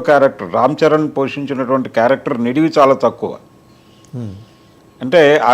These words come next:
Speaker 1: క్యారెక్టర్ మీద కథ డిపెండ్ అవుతుంది, కానీ పూర్తిగా దాని మీద ఆధారపడి కథ నడవదు. ఎప్పుడైతే ఈ క్యారెక్టర్ని రామ్ చరణ్తో చేయించాలనుకున్నారో దాన్ని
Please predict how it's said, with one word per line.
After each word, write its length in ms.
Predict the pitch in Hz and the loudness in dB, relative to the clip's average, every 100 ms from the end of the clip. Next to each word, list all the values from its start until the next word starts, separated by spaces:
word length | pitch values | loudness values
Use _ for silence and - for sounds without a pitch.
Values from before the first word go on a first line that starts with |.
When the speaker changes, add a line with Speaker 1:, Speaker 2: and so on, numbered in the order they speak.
| 123 127 | 2 2
Speaker 1:
క్యారెక్టర్ 440 | 139 170 - 165 160 | 2 2 0 0 2
మీద 140 | 170 165 | 0 2
కథ 180 | 165 127 170 127 - _ 101 87 | 0 2 0 0 -10 _ -18 -8
డిపెండ్ 380 | 113 - 175 165 139 | 0 4 4 6 6
అవుతుంది, 440 | 151 170 165 156 135 | 6 0 2 4 6
కానీ 220 | 131 180 208 _ | 4 2 -6 _
పూర్తిగా 400 | 151 151 170 175 127 | -6 -4 2 4 6
దాని 180 | 123 143 165 | 4 4 2
మీద 160 | 165 160 143 | 4 6 6
ఆధారపడి 500 | 135 151 135 147 156 | 6 4 4 0 2
కథ 100 | 147 139 139 | 2 4 4
నడవదు. 360 | 120 92 - - _ _ _ _ _ _ _ _ _ _ - 110 | 2 0 -8 -20 _ _ _ _ _ _ _ _ _ _ -6 -4
ఎప్పుడైతే 560 | - 170 175 175 180 180 170 147 | 2 4 4 4 2 4 2 -2
ఈ 20 | - | 2
క్యారెక్టర్ని 580 | 127 147 156 170 165 170 131 | 4 4 2 -2 0 2 4
రామ్ 180 | 123 147 | 2 2
చరణ్తో 380 | 160 156 156 165 143 | 2 2 2 0 0
చేయించాలనుకున్నారో 960 | 135 143 147 147 135 127 135 127 127 165 151 | 0 0 2 4 4 2 -2 0 2 2 2
దాన్ని 240 | 135 131 | 2 2